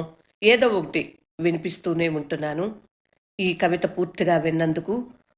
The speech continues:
హృదయపూర్వక ధన్యవాదములు. మళ్ళీ రేపే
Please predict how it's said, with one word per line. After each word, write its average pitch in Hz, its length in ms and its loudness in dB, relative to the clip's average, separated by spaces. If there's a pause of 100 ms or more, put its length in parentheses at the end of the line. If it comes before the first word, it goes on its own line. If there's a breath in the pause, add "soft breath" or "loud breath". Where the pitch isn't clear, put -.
హృదయపూర్వక 220 600 4
ధన్యవాదములు. 160 800 -2 (500)
మళ్ళీ 220 340 4 (580)
రేపే 180 400 2